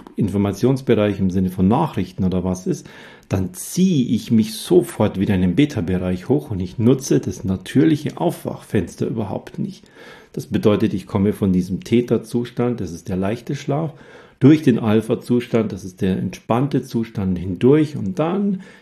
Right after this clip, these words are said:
wenn ich aufstehe, bin ich in einem unteren Beta-Bereich und schlurfe so ins Bad und dann fährt es ein Stückchen nach dem anderen hoch. Wenn ich das im Bett alles mache, boom, dann werde ich da wie eine Rakete hochgeschossen.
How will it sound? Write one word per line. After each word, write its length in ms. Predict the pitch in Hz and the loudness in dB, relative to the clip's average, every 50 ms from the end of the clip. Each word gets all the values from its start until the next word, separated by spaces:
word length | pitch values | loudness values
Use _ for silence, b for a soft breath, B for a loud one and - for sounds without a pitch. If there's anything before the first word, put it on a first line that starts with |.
| B B - | B B 2
wenn 180 | 117 156 170 | 2 4 4
ich 220 | 175 151 - - - | 2 0 -2 -4 -2
aufstehe, 580 | 143 147 151 139 - - - - 95 95 98 | 0 0 0 0 -2 -4 -4 0 0 2 0
bin 240 | 82 92 113 113 127 | 2 0 2 2 2
ich 140 | 131 - - | 0 0 0
in 120 | 95 95 | 0 0
einem 360 | - 113 95 92 92 92 - | 0 0 2 2 2 2 2
unteren 560 | - 131 139 147 143 139 - 107 98 95 90 90 | 2 0 0 0 0 0 0 2 2 2 2 2
Beta-Bereich 840 | 117 120 131 131 - 117 107 95 110 107 101 101 98 98 98 90 | 2 2 2 2 0 -2 0 2 0 0 0 0 0 -2 -2 -4
und 140 | 87 92 90 | -6 -8 -6
schlurfe 400 | - 143 147 156 160 147 151 - | -2 0 0 2 0 0 -2 -6
so 220 | 92 - - 95 90 | -8 -6 -6 -6 -6
ins 160 | 85 - - | -6 -6 -6
Bad 480 | _ - 127 123 127 123 120 120 - | _ -2 0 0 0 0 0 -2 -2
und 160 | 143 139 156 170 | -2 -4 -4 -4
dann 180 | 170 170 180 | -4 -4 -6
fährt 540 | - - - - 139 135 139 135 131 135 - | -8 -6 -2 2 2 4 4 2 0 -2 -6
es 200 | 110 - - - | -10 -10 -10 -8
ein 440 | 170 143 135 143 147 147 143 143 131 | -6 -4 -2 0 2 2 0 0 -2
Stückchen 640 | - - - - 123 120 - - - - 101 101 | -4 -4 0 2 2 2 2 -2 -4 -2 0 0
nach 120 | 95 92 92 | 0 0 0
dem 160 | 90 92 92 | 0 0 0
anderen 560 | 98 98 95 98 95 95 92 95 95 90 82 | 0 0 2 2 2 2 2 0 -2 -4 -4
hoch. 540 | 78 85 90 92 92 90 82 78 - - b b b b b b | 0 2 4 4 4 4 2 -2 -6 -14 b b b b b b
Wenn 180 | - 101 98 107 | 0 2 4 4
ich 120 | 110 107 | 4 2
das 160 | - 92 85 | 0 -4 -2
im 140 | 90 85 82 | -2 -2 0
Bett 340 | - - 156 180 - - - | 0 2 2 2 0 -2 -2
alles 260 | 104 101 95 92 - | -2 0 0 -2 -2
mache, 260 | 95 85 87 92 98 92 | -2 -4 -2 -4 -6 -6
boom, 600 | 98 92 90 92 104 110 110 107 101 90 95 98 95 B B B B B B | -2 0 0 2 4 4 2 2 2 -2 -6 -8 -10 B B B B B B
dann 180 | - 127 98 90 | -6 -2 0 2
werde 140 | 107 107 101 | 2 2 2
ich 80 | 90 | 0
da 160 | 92 95 87 | 0 0 0
wie 100 | 95 101 | 0 0
eine 180 | 104 107 101 98 | 2 2 2 0
Rakete 500 | 101 98 - - - 135 131 107 92 - | -2 -4 -2 0 0 0 0 -2 -4 -4
hochgeschossen. 800 | 95 92 - - - - - - 185 - - - 180 185 180 - | -6 -10 -12 -14 -16 -14 -12 -12 -12 -12 -10 -10 -10 -10 -10 -14